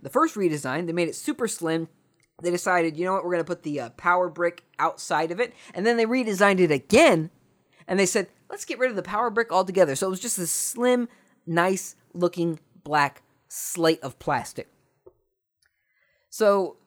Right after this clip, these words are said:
the P S five, it doesn't look like that. It looks like some, like an Alienware tower.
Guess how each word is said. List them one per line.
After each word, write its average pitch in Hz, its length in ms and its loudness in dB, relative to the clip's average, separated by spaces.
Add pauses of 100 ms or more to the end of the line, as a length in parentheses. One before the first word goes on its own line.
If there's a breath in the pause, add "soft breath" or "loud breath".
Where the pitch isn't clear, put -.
(100)
the 185 100 -4
P 277 220 -4
S - 180 -2
five, 180 760 -6 (1200)
it 185 100 2
doesn't 202 300 2
look 208 160 -2
like 117 220 -10
that. - 260 -20 (340)
It 143 140 -6
looks 147 320 -4
like 139 160 0
some, 147 520 -2 (300)
like 143 140 -4
an 139 80 -4
Alienware 147 640 -2
tower. 123 420 -6